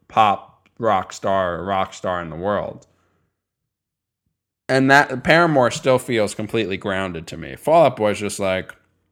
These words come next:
"Oh, I have a T V show with Ashley Simpson." Even though that was ten years ago, probably.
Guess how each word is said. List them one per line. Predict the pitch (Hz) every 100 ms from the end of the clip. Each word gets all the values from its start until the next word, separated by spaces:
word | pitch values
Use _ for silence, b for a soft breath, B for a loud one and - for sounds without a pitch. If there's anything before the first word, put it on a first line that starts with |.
| _ _ _ _ _ _ _ _ -
"Oh, | 160 92 71 - -
I | 95
have | 101 98
a | 107
T | -
V | 90 95
show | 101 104
with | 107
Ashley | 104 104 127
Simpson." | 127 143 135 90 78 - _ _ _ -
Even | 110 113
though | 127 135
that | 139
was | 151
ten | - 185
years | 202 208
ago, | 147 101
probably. | 92 85 - -